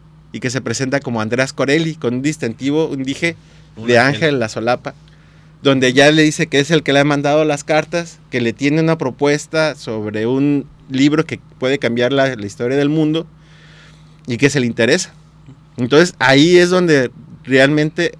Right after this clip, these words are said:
Speaker 1: eh, ya arranca con más fuerza la, la historia del libro. Vamos viendo que como respecto él se va enfrascando, bueno,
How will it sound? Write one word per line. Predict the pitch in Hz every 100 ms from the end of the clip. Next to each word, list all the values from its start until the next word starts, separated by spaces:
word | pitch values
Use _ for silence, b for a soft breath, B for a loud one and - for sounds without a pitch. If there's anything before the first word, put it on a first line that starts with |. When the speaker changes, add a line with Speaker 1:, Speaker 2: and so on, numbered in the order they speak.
| - -
Speaker 1:
eh, | - 113 113
ya | 127 156
arranca | 156 143 165 175
con | 127
más | 120 135 -
fuerza | 147 139 175 165
la, | 127 107 95 92 90 - -
la | 113
historia | 101 127 131 135
del | 117
libro. | 147 151 143 B B B B B B -
Vamos | 123 135 165
viendo | 147 156 160 160
que | 127
como | 113 110 104
respecto | 113 107 143 143 165
él | 160
se | 165
va | 143
enfrascando, | 147 151 151 - 151 156 156
bueno, | 180 170